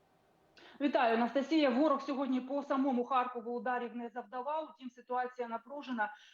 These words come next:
Е, повітряна тривога у нас тривала практично увесь день, майже сім годин.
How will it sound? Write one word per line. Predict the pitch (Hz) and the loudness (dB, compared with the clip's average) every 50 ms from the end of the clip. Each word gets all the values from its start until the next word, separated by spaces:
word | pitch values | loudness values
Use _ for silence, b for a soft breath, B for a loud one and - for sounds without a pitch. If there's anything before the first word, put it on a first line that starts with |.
| B B | B B
Е, | 202 202 196 202 | 2 2 2 0
повітряна | 247 254 262 - 247 240 240 | -2 -4 -4 -2 0 0 0
тривога | 233 240 247 240 294 269 247 226 | 2 0 -2 0 2 2 4 4
у | 220 | 4
нас | 226 226 226 - | 2 0 0 -2
тривала | 233 233 240 247 240 233 | -4 0 4 4 4 4
практично | 233 - 240 240 - - 269 240 - 247 233 - | 2 0 -4 -6 -6 -6 -10 -10 -6 -6 -4 -2
увесь | - 240 214 247 254 254 247 | 0 2 4 4 4 4 4
день, | - 233 208 190 - - _ _ _ _ - | 4 2 2 2 -2 -8 _ _ _ _ 2
майже | 233 233 233 - 226 | 2 2 2 0 -6
сім | 214 - - 247 247 233 - | -14 -14 -12 -10 -10 -6 -2
годин. | 247 240 202 208 185 175 160 | -2 2 4 4 4 2 0